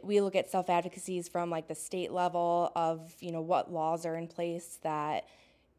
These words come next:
can impact somebody in a positive or a negative way, and how can we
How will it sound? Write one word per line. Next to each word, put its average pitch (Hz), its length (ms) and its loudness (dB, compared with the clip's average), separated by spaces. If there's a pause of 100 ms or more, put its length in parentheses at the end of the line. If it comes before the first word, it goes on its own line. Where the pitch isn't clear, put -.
(200)
can 202 120 -2
impact 180 400 -2
somebody 180 340 -2
in 165 100 -2
a 156 40 -4
positive 160 540 -4
or 156 160 -2
a - 20 -4
negative 165 400 -6
way, 175 240 2
and 165 100 -2
how 160 140 -6
can 165 180 -12
we 165 140 -8